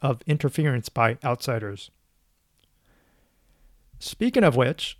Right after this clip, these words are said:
um, a few thoughts on the Wa Kingdom, or Japan.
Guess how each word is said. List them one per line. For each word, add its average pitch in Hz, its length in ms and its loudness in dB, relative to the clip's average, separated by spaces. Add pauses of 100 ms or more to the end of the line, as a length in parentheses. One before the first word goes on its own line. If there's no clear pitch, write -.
(120)
um, 143 480 4
a 139 100 2
few 214 240 2
thoughts 160 300 6
on 143 260 2
the 131 160 2
Wa 131 220 8
Kingdom, 120 500 -2
or 123 280 0
Japan. 113 520 -4